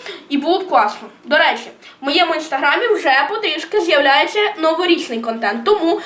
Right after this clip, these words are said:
пропоную вам перейти в мій інстаграм та подивитись.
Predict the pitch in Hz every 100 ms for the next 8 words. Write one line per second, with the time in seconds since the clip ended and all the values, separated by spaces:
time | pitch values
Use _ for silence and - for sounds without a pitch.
0 | - - 349 381 381 349 311 269 262 285
1 | - - - 349 349 381 359 330 294 294
2 | 277 269 - 302 381 494 523 - - -
3 | _ 311 320 415 349 233 - -